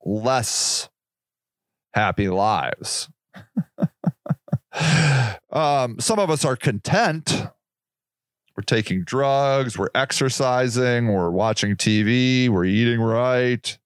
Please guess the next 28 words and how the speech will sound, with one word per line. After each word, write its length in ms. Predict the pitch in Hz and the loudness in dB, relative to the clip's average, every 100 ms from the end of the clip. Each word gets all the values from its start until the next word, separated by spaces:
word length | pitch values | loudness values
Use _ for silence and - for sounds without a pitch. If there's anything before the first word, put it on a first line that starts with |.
| _ _ - - - | _ _ -18 -18 -6
We're 140 | - 185 | -4 0
content. 920 | 208 156 - 262 247 220 - - - _ _ _ _ _ _ _ - | 0 -2 0 2 2 0 -4 -10 -12 _ _ _ _ _ _ _ -2
We're 140 | 165 | 0
not 160 | 98 98 | 0 -2
happy. 680 | 104 101 135 104 90 123 110 - _ _ _ _ - | 0 0 0 0 0 0 -4 -10 _ _ _ _ -10
You 80 | - | -4
can't 300 | 330 330 - | 0 0 2
be 100 | 240 | 2
happy 460 | 214 220 202 180 175 | 2 2 2 2 2
in 80 | |
a 80 | 156 | 0
society 460 | 175 160 170 156 147 | 0 0 2 2 2
like 160 | 147 | 2
that 120 | 156 151 | 2 2
because 180 | 175 | 2
it's 120 | 180 180 | 0 2
not, 340 | 220 220 - | 2 2 2
that's 200 | 175 - | 0 0
not 200 | 196 190 | 0 2
human. 680 | 156 180 160 104 87 - - | 4 4 2 0 0 -4 -4
<laughs> 40 | 135 - - _ - - - | -8 -6 -8 _ -8 -8 -12
It's 180 | - - | -10 -2
not 200 | 135 131 | 0 2
human 520 | 120 123 107 - - _ - - - - | 2 2 2 0 -2 _ -18 -18 -8 -2
the 60 | |
way 140 | 104 104 | 0 2
we 140 | 98 | 2
live. 480 | 92 85 73 67 | 2 0 -2 -6